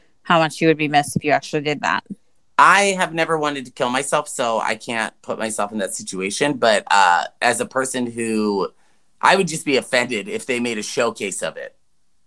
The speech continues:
Speaker 1: You wouldn't wanna know what people say when you're dead?
Speaker 2: No.
Speaker 1: Hmm.
Speaker 2: You want people,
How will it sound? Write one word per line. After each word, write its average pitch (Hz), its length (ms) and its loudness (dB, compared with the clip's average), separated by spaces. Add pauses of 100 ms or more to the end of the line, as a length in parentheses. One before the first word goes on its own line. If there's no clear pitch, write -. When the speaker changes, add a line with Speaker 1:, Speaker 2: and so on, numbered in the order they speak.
(2500)
Speaker 1:
You 226 220 2
wouldn't 285 340 6
wanna 196 220 6
know 175 220 6
what 175 140 2
people 175 240 0
say 165 360 6
when 165 240 -2
you're 170 120 -2
dead? 151 420 4 (540)
Speaker 2:
No. 113 580 2 (640)
Speaker 1:
Hmm. 156 360 -8 (1200)
Speaker 2:
You 127 220 2
want 190 200 4
people, 214 580 6